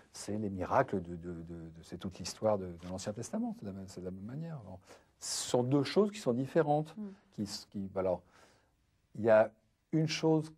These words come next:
Speaker 1: qui fait partie de notre culture, c'est, euh, la magie fait partie de notre culture, le, le, le machin, et,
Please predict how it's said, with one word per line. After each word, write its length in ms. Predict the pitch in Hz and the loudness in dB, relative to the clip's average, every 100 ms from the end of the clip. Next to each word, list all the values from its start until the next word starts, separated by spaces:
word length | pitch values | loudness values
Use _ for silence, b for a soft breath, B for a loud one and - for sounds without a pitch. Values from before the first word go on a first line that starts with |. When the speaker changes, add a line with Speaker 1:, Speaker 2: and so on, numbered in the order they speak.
| - | -16
Speaker 1:
qui 100 | 101 | -8
fait 140 | 110 | -2
partie 240 | 104 101 | -2 -2
de 60 | 113 | -4
notre 200 | 110 110 | -4 -6
culture, 640 | 101 113 110 123 120 120 | -6 -6 -6 -4 0 0
c'est, 140 | 120 - | -2 -8
euh, 520 | 107 104 95 92 92 87 98 _ _ _ _ _ _ _ _ _ _ _ _ | -6 -4 -6 -10 -16 -18 -20 _ _ _ _ _ _ _ _ _ _ _ _
la 140 | 95 98 | -4 -2
magie 400 | 101 92 107 180 | -2 -4 -6 -4
fait 120 | 139 | -4
partie 240 | 104 95 101 | -4 -6 -10
de 40 | |
notre 200 | 98 - | -10 -12
culture, 680 | 92 104 104 104 113 151 160 | -6 -6 -4 -6 -2 -2 0
le, 160 | 107 | -2
le, 100 | 98 | -2
le 260 | 92 90 90 b b b b b _ | -6 -6 -10 b b b b b _
machin, 280 | 90 131 196 | -8 -4 -2
et, 180 | 127 127 | 0 -2